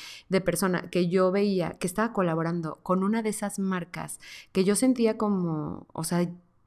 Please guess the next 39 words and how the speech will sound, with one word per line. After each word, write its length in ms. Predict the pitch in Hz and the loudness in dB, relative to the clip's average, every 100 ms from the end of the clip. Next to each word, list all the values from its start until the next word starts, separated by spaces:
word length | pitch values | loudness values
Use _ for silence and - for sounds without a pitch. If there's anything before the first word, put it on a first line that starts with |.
| - | -6
güey, 240 | 175 190 | 0 0
yo 120 | 202 | 0
quiero 140 | 247 247 | 0 2
colaborar 500 | 175 160 160 180 180 | 2 2 2 0 0
con 160 | 196 - | -4 -2
esa 220 | 180 180 | 0 0
marca 340 | 175 160 170 | -2 -2 -4
porque 220 | 156 - | -6 -8
siento 480 | 151 - 170 165 165 | -6 -2 0 0 -4
que 80 | 160 | -4
está 260 | - 135 - | -8 -8 2
padre, 560 | 226 226 226 214 214 | 6 6 6 2 0
que 200 | 208 156 - - - | 0 -4 -4 -12 -2
mi 160 | 185 | 0
perfil 400 | 180 160 156 170 | 2 0 0 -2
como 240 | - 165 143 | -2 -4 -4
que 100 | 147 | -6
va 160 | 147 | -6
con 220 | 147 151 202 | -6 -2 2
ellos, 400 | 220 220 208 202 | 4 4 2 -2
como 240 | 185 165 | -4 -2
que 400 | 160 156 156 - | 0 0 -2 -4
me 180 | 165 165 | -2 0
gusta 280 | 160 - 147 | 0 -4 -6
la 100 | 139 | -2
marca, 400 | 180 196 196 175 | 0 0 0 -4
la 160 | 156 | -6
compro, 400 | - 170 175 175 | -2 0 0 0
la 140 | 175 143 | -2 -4
uso, 360 | 160 180 - | -6 -6 -6
etcétera, 460 | 160 - 151 - 87 | -6 -6 -6 -6 -4
¿no? 220 | 180 415 - _ _ _ _ - - | -2 -2 -6 _ _ _ _ -20 -2
Y 120 | 226 | 2
de 100 | 226 | 4
repente 320 | 220 226 240 | 2 2 2
yo 100 | 302 | 2
veía 300 | 277 269 254 | 4 4 4
a 40 | 233 | 2
alguien 420 | 220 202 165 160 | 2 2 0 -2